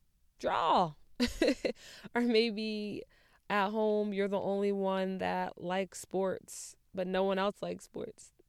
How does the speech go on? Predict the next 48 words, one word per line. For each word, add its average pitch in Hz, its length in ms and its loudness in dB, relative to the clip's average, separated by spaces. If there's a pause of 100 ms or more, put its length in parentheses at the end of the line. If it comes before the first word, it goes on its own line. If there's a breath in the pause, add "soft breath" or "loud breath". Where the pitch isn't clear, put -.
(180)
Play 427 220 12
sports. 539 720 4
I 285 100 6
know 330 220 2
it's - 180 -2
like 294 160 6
you 285 140 0
want 294 180 0
them 277 160 0
to 269 60 2
maybe 254 300 2
be 226 200 0
there, 240 340 2
be 233 200 -4
there 233 200 2
for 220 240 -4
you, 233 200 -4
but, 214 160 -4
like, 220 320 -2 (200 loud breath)
and 254 80 0
maybe 285 220 4
they 294 160 0
will. 285 320 -2
Maybe 220 640 -2 (320)
they 214 160 2
didn't 202 500 -2 (480 soft breath)
play 220 140 2
sports 208 480 0
in 196 100 0
their 214 180 0
lives, 165 460 0
so 180 240 0
they 180 160 -2
don't 185 220 -2
know 175 520 0
kinda 185 220 -4
how 185 140 -2
to 175 100 -2
do 180 200 -2
it. 220 100 0
Maybe 202 260 0
it's 220 140 0
something 214 260 -2
that 208 180 -2
you 208 140 -4
can 190 300 -4
teach - 420 -8
them. 143 340 -8